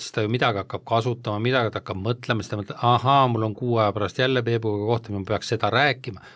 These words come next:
aga ta alateadvus hakkab sellega tööle. Ja mida on näidet ma toon, mul oli üks Tartust üks, üks juht käis coaching us ja siis ta helistas mulle pärast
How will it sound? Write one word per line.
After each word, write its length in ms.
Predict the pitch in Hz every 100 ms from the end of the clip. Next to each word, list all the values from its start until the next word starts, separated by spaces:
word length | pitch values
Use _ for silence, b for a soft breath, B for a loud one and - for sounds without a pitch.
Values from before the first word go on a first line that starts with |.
| -
aga 100 | 98
ta 140 | 104 123
alateadvus 480 | 160 123 127 107 95
hakkab 160 | -
sellega 280 | - 104 98 -
tööle. 320 | 92 82 - - _ _ 117
Ja 100 | 107
mida 220 | 143 156
on 100 | 123
näidet 320 | 127 143 123 117
ma 60 | 104
toon, 320 | 143 131 110
mul 180 | 107 107 107
oli 180 | 107 104
üks 160 | - -
Tartust 440 | 135 131 113 - 101
üks, 180 | - - - - 107 104 104 _ _
üks 140 | - -
juht 240 | 139 -
käis 240 | - 98 -
coaching 400 | 143 151 120 101 98
us 140 | 92
ja 220 | 101 101 95
siis 160 | - -
ta 240 | 107 107 -
helistas 440 | 139 131 120 - 107
mulle 400 | 104 101 101 101 B B B B B _
pärast 600 | 123 120 101 - _ -